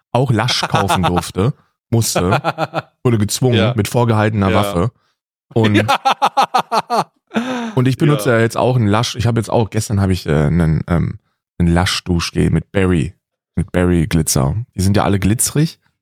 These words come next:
Speaker 1: und das Berry-Geruch. Und ich muss eins sagen: Das Allerbeste an Lush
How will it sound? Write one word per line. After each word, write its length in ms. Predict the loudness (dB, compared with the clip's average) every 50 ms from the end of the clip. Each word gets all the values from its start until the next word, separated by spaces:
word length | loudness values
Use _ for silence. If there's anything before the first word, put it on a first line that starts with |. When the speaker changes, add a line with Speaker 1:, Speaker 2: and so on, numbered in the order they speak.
| _ _ _ -4
Speaker 1:
und 160 | -2 0 0
das 160 | 0 -2 -2
Berry-Geruch. 680 | -2 -2 0 0 2 2 2 0 2 2 0 0 -2 _
Und 240 | -4 0 0 0 0 -2 -8 _ _ _ _ -4
ich 100 | -2 0
muss 160 | 0 0 0
eins 260 | 0 -2 -2 -2 0
sagen: 420 | 0 0 0 2 2 2 0 0 -2 _ _ -4
Das 200 | -2 -2 -2 -4
Allerbeste 720 | -4 -2 0 0 0 0 0 0 -2 -2 -2 -2 -2 -2
an 140 | 0 2 2
Lush 380 | 2 2 0 0 -4 -8 -14